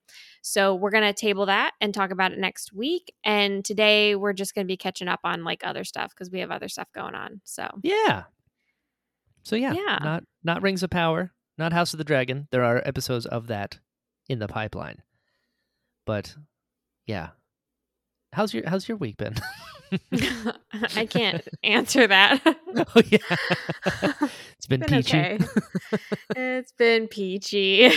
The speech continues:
Speaker 1: <laughs>
Speaker 2: Yeah. Yeah. I feel you. I feel you.
Speaker 1: Um, not, not bad though.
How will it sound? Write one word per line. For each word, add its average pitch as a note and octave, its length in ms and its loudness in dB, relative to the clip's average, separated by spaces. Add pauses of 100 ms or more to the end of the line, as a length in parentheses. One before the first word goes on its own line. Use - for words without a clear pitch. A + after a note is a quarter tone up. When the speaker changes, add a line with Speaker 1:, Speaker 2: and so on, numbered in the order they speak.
(140)
Speaker 1:
<laughs> - 180 -18
Speaker 2:
Yeah. A#2+ 280 0 (540)
Yeah. G#2 240 -2 (220)
I A#2+ 80 -2
feel A2 200 -2
you. G#2+ 160 -2 (380)
I G#2 80 -10
feel G2+ 180 -8
you. - 60 -2
Speaker 1:
Um, C4 360 0 (240)
not, B4 220 -8 (100)
not G#4+ 240 -4
bad G#3+ 280 -2
though. A3+ 380 -2